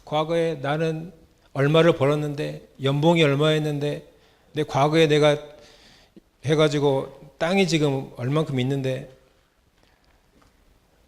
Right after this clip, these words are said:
내 자녀가 그 영화를 누릴 가능성은 거의 없어요. 왜냐?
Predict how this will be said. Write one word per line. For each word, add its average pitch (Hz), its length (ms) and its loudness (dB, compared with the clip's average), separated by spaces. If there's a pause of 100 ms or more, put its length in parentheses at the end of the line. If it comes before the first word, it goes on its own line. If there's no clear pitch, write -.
(540)
내 156 160 4
자녀가 135 760 6 (800)
그 208 260 8
영화를 175 640 10
누릴 147 280 4
가능성은 135 1000 0
거의 180 480 2
없어요. 110 360 0 (1500)
왜냐? 147 360 4